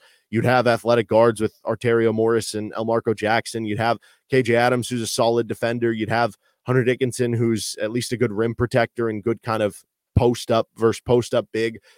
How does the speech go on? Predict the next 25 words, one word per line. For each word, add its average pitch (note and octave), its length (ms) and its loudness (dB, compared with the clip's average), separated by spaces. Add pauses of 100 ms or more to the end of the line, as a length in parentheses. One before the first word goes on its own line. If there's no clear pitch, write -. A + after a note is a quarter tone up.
(160)
that G#2 60 -4
you C3+ 140 0
could - 800 -6
have A#2+ 340 4
a G#2+ 80 0
very, A2+ 200 0
very A2 280 0
exceptional G2+ 500 -6
team F#2+ 300 -8 (280)
at G2+ 120 -6
that G#2+ 180 0
point G2 240 -4
in F2+ 80 -8
time. E2+ 280 -10
So F2 140 -6
we'll D3+ 260 4
wait D#3 100 6
and C3 100 -4
see B2+ 120 -4
what A2 100 2
happens. F#2+ 320 -2
Let's G#2+ 140 -8
finish F3 280 0
up C3 180 2
here B2 220 2